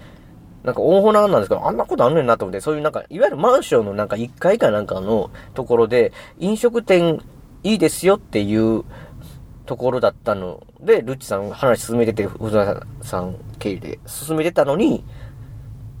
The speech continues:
もうほんまにやりま-、やりましょうかと、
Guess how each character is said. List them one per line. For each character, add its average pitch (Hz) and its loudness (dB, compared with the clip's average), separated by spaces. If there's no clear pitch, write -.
も 139 -4
う - -6
ほ 175 0
ん 196 -6
ま 190 4
に 156 -2
や 170 6
り 185 0
ま-、 180 2
や 160 4
り 160 2
ま 170 4
し - -4
ょ 165 -2
う - -6
か 180 2
と、 - -4